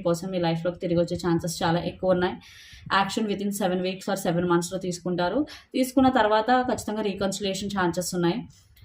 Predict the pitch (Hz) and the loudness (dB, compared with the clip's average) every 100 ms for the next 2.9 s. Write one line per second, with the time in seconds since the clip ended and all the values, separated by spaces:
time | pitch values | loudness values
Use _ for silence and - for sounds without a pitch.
0 | - - 175 175 175 175 208 226 214 214 | -14 -6 0 4 2 4 2 2 0 -2
1 | - 202 185 185 202 190 185 190 170 165 | -2 -2 -2 -2 -2 -2 -4 0 0 -2
2 | - 180 170 170 208 208 214 214 214 | -2 0 2 0 2 2 2 2 0